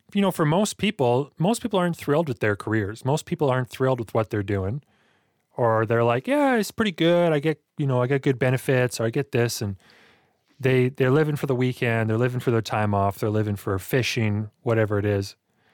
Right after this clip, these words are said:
But what we do as creatives is a kind of work, as much as, like, it's, it's joyful for us when we're in the zone and it, it's like a kind of catharsis.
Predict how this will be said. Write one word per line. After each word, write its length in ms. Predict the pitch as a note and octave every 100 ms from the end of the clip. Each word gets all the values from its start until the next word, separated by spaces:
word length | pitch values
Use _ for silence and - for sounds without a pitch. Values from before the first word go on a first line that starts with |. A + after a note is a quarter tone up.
| _ _ _ _ _ _ _
But 300 | C3 B2+ - _ _ _ _ _ _ _
what 340 | - C3 D#3 C#3
we 240 | C#3+ D#3+
do 520 | B2 D3+ C#3+ A#2+ B2 - _ _ - -
as 220 | A#2+ G#2+
creatives 840 | - A#2+ B2 B2+ A#2 A#2+ - - _ _ _ _ _ _ _ _ _ _ - _
is 360 | F#4 E3 F3 F3
a 60 | F3
kind 420 | - C3+ C3 C3
of 160 | A2 G#2
work, 520 | A#2 C#3+ A2 D#3 - _ _ _ _ _
as 160 | B2+ A#2+
much 280 | C#3+ - C#3+
as, 160 | A#2+
like, 180 | A#2 G#2+
it's, 220 | A2+ - -
it's 280 | B2+ G#2 -
joyful 600 | - B2+ C#3 C#3+ - A#2
for 200 | A2+ A#2
us 300 | G#2 G#2 -
when 140 | A2 G#2+
we're 120 | A2
in 140 | A2+ G#2+
the 100 | G2+
zone 400 | A2 G#2+ G#2+ A#2+
and 120 | A2
it, 140 | A2 -
it's 160 | A#2 A#2
like 160 | G#2
a 60 | A2
kind 280 | - A#2+ A2
of 100 | -
catharsis. 760 | G#2+ - A2 A2+ - A#2